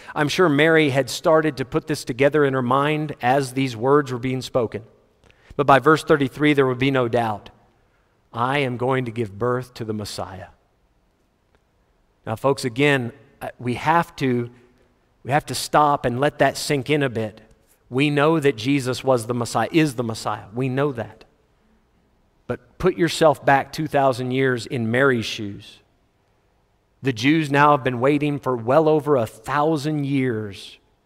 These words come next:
for this Messiah to show up. And then God taps Mary on the shoulder and says, "I want to use you." The one that is going to save Israel, fix the nation,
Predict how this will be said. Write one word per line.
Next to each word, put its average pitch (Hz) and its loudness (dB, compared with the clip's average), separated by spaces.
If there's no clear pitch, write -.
for 120 -6
this 127 -2
Messiah 123 -2
to 101 -12
show 110 -6
up. 98 -12
And 127 -2
then 120 -2
God 117 0
taps 127 -2
Mary 120 0
on 110 -4
the 110 -6
shoulder 117 -2
and 101 -8
says, 107 -8
"I 113 -10
want 110 -6
to 104 -8
use 101 -10
you." 95 -12
The 123 -2
one 160 4
that 135 0
is 120 -6
going 131 0
to 120 -4
save 156 2
Israel, 160 0
fix - -2
the 156 0
nation, 147 0